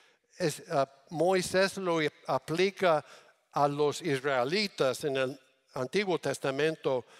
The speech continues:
describiendo la elección de la nación israelita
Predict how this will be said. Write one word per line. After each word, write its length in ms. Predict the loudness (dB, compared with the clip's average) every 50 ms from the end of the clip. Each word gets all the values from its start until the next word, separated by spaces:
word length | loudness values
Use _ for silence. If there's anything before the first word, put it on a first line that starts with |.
| -20 -20 _ _ _ _ _ _
describiendo 920 | -4 -2 -2 -2 -2 -2 -2 -2 0 0 0 0 0 0 2 2 0 0
la 200 | 0 0 0 0
elección 920 | 0 -2 -2 -2 -4 -4 -6 -6 -2 0 2 2 2 2 0 0 -4 -4 -2
de 120 | -2 0 0
la 160 | 0 0 0
nación 680 | 0 -2 -4 -4 -4 -4 -2 0 0 0 0 -2 -6 -8 -6
israelita 1000 | -4 -4 -4 -2 -2 -4 -4 -4 -4 -4 -4 -4 -4 -2 0 0 0 0 -2 -8